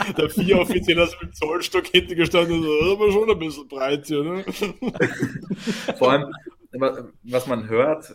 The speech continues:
Speaker 2: ähm, ist ja, dass Ma-, McLaren das absichtlich gemacht hat, die eins Komma acht Zenti, weil man dann die Kühler anders anordnen konnte. Und heute <laughs> diskutieren wir da über Millimeter.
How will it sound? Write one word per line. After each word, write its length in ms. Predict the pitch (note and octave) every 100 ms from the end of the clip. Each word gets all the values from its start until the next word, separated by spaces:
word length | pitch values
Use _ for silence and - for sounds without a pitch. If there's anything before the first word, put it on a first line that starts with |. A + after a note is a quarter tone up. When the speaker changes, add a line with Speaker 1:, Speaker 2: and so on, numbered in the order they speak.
| -
Speaker 2:
ähm, 600 | A#2+ B2 A#2 A#2+ A#2+ - _
ist 160 | B2
ja, 240 | B2+ A#2 G2+
dass 240 | B2 - _ _ -
Ma-, 200 | A2+ A2+
McLaren 360 | A2+ A2 A2
das 80 | A2 -
absichtlich 520 | G#2+ - C#3+ - G#2
gemacht 300 | G2+ G2 -
hat, 140 | G#2
die 80 | -
eins 420 | C#3+ - _ -
Komma 160 | - G3+ _ _ _ _ _ _
acht 300 | - - _
Zenti, 300 | A2 A2+ - -
weil 80 |
man 100 | G#2
dann 100 | G#2+
die 100 | G#2+
Kühler 300 | - C#3+ C3
anders 240 | G#2 G#2+ -
anordnen 540 | G#2 F#2+ G2+ G2+ G2+
konnte. 400 | - G#2 G#2+ G2+ _ _ _
Und 420 | - G2+ G#2 G#2 -
heute 360 | A2+ A#2+ A#2
<laughs> 0 | - - - F#3+ - - - - - - - _ _ _ _ _ _ D4+ - A3 - B2 - _ _ _
diskutieren 360 | - B2 B2 B2
wir 80 | A#2
da 100 | A2
über 160 | A2+
Millimeter. 680 | A#2+ B2 A#2 A2 G#2 G#2+